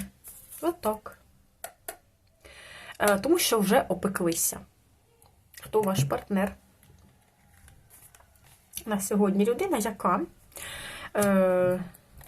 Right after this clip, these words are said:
зараз. Яка, яка почувається в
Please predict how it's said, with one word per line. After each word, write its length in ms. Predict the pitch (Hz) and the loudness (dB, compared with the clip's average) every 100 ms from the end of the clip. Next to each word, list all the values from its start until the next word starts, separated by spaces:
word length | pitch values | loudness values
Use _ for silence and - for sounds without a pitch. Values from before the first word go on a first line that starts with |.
| - - | -20 -10
зараз. 420 | 196 190 - - - - - _ - - - _ _ _ - - - - - - - - - - - - - - - _ - - - - - _ _ - _ - - - - - - - | -6 -4 -6 -8 -14 -20 -20 _ -20 -20 -20 _ _ _ -20 -18 -14 -12 -14 -20 -20 -20 -20 -16 -14 -14 -10 -10 -10 _ -8 -8 -12 -20 -20 _ _ -20 _ -20 -20 -16 -16 -14 -18 -4
Яка, 200 | 226 339 | 2 4
яка 300 | 349 214 320 | 8 8 6
почувається 600 | 330 202 208 214 269 - | 2 0 4 4 4 2
в 80 | 202 | -2